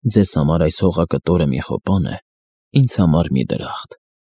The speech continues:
Կոմսուհին նայվածքով շնորհակալություն հայտնեց ինձ։ «Ով վերգություն»,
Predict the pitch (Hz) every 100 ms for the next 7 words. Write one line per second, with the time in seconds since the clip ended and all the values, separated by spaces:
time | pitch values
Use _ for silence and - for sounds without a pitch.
0 | _ _ _ _ _ _ _ _ _ _
1 | - 165 151 170 175 156 110 95 87 92
2 | - 87 - 98 101 98 82 - - 69
3 | 53 - 53 - - - - _ _ _
4 | _ _ _ _ _ _ _ _ - 64
5 | 71 76 82 85 95 - 73 62 62